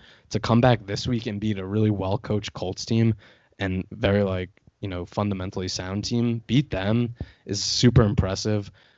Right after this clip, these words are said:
The defense played well. Rivers threw two picks. They got a safety. They had the pick six. And the issue with the Colts, I think, you know, when it came to the Colts, uh, Rivers, they're like, "Oh, better offensive line." Like,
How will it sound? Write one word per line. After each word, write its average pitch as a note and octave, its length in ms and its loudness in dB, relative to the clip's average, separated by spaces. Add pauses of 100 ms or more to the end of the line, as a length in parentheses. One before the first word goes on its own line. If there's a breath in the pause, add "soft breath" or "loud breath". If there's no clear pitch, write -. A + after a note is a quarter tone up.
(140)
The G2+ 80 -8
defense A#2+ 480 -2
played G#2 320 -2
well. G2 460 -2 (200)
Rivers G#2 360 2
threw G2 160 -6
two G#2+ 220 0
picks. G2+ 320 -2
They F#2+ 60 -6
got F#2+ 140 -6
a F#2 40 -6
safety. G2 380 -6
They F#2+ 100 -4
had F#2 100 -8
the G2 80 -6
pick - 220 0
six. G2 400 -6 (500 loud breath)
And G#2+ 100 -4
the A2+ 60 4
issue F3 160 4
with D3 100 0
the G#2+ 80 -2
Colts, C3+ 420 2
I F2+ 100 -6
think, F#2+ 500 -10 (220)
you F#2+ 80 -8
know, F#2+ 120 -6
when G2+ 220 -8
it G#2 140 -8
came A#2+ 260 2
to A2+ 140 -4
the G2 60 -4
Colts, G2 520 -2
uh, F#2 300 -2 (200)
Rivers, G2 440 -2
they're F#2+ 120 0
like, F#2+ 120 0
"Oh, A2 160 8
better G2+ 240 2
offensive G2 480 -2
line." G2 260 -2
Like, G2 220 -8